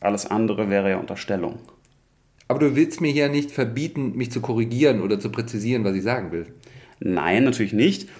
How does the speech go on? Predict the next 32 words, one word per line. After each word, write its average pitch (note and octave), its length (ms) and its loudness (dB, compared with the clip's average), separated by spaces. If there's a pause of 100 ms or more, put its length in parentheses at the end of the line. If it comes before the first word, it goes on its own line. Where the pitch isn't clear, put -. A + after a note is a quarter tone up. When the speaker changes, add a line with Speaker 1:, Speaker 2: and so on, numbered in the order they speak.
(180)
Speaker 1:
Das - 100 -8
habe G#2+ 100 -2
ich A2 80 -2
auch - 80 -4
gar F#2 140 0
nicht G2 160 -2
gesagt. F2 300 -2 (580)
Aber A2 220 6
das - 300 0
„Ich A#2 160 -4
meinte A#2 520 4
eigentlich“ G2+ 560 -2
wird G#2 160 -6
oft A#2+ 280 -2
benutzt, A#2 360 0
um A#2 140 0
Kritik A#2 500 0
an A#2 220 4
dem C3+ 520 4 (140)
auszuweichen, A2 760 0
was G2+ 160 -2
man G2 100 4
tatsächlich G#2+ 460 -2
geäußert G2+ 520 0
hat, G#2+ 280 -2 (320)
nachdem G#2+ 240 -2
man G#2 100 2
festgestellt C3+ 840 -2
hat, B2 200 -2 (200)
dass G#2+ 140 -6
es A2 120 -4
vielleicht A2+ 320 -2